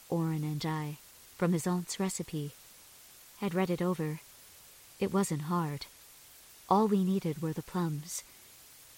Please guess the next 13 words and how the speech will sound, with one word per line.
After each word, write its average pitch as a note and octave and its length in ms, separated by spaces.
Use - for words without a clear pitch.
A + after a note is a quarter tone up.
Oren A#3+ 260
had A3+ 160
said G3 160
a F3 40
few G3+ 240
times F3+ 500
he E3+ 120
didn't A3 300
think G3+ 300
they E3+ 120
were D#3+ 140
really F3 420
extinct, - 800